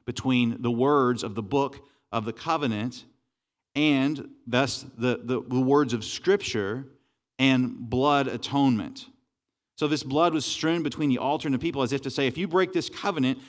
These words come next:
you deserve to have to happen to you what happened to this animal." That is bloodletting or, or death.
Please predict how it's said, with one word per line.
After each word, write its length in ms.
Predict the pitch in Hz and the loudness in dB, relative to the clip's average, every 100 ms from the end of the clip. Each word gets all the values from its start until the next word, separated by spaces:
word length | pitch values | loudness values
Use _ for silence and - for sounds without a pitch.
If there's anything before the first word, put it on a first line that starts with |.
| - | -10
you 180 | 131 190 | -4 2
deserve 360 | 165 147 165 | 2 4 2
to 80 | 160 | 2
have 300 | 147 151 143 123 _ _ _ | 0 0 0 -8 _ _ _
to 120 | - - | -10 -2
happen 380 | 147 156 156 | 2 4 4
to 80 | 135 | 0
you 280 | 123 190 180 | 0 2 2
what 160 | 139 - | 2 -2
happened 440 | - 160 165 147 | -6 -6 -2 -2
to 80 | 143 | -2
this 200 | 131 131 139 | -4 -6 0
animal." 560 | 147 151 113 87 76 - _ _ _ _ _ _ - | 2 4 2 -2 -10 -20 _ _ _ _ _ _ -2
That 180 | 127 139 | 0 2
is 180 | 135 | 0
bloodletting 640 | 107 123 151 135 123 101 92 | 0 2 2 2 -2 -2 -6
or, 160 | 92 | -8
or 220 | 87 104 98 | -8 -6 -4
death. 520 | 95 135 98 90 | 0 0 0 -8